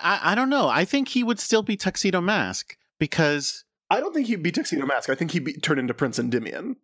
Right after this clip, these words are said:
Speaker 1: But that's, that was his evil look.
Speaker 2: No, that's who he was in the Silver
Speaker 1: I
Speaker 2: Millennium.
Speaker 1: guess. No,
Speaker 2: But
Speaker 1: you're right.
Speaker 2: Or, alternately, Luna would be looking for Prince Endymion,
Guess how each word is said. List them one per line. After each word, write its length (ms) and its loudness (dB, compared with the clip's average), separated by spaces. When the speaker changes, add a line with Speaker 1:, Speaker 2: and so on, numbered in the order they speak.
Speaker 1:
But 160 2
that's, 240 4
that 200 4
was 140 0
his 160 0
evil 580 0
look. 360 -2
Speaker 2:
No, 200 4
that's 180 -2
who 140 0
he 60 2
was 300 2
in 240 -2
the 80 4
Silver 220 0
Speaker 1:
I 20 0
Speaker 2:
Millennium. 340 -2
Speaker 1:
guess. 160 -8
No, 160 2
Speaker 2:
But 200 0
Speaker 1:
you're 120 0
right. 400 0
Speaker 2:
Or, 480 0
alternately, 800 0
Luna 320 2
would 180 -2
be 120 2
looking 360 0
for 140 -2
Prince 260 0
Endymion, 760 0